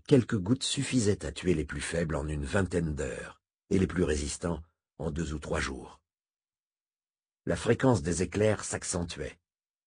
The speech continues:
Les roulements de tonnerre s'amplifiaient en cadence. Les blocs de glace ondulaient à la surface des flots comme un troupeau aveugle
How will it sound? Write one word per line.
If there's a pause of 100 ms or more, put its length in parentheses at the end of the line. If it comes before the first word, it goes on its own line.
(280)
Les
roulements
de
tonnerre
s'amplifiaient
en
cadence. (800)
Les
blocs
de
glace (240)
ondulaient
à
la
surface
des
flots
comme
un
troupeau
aveugle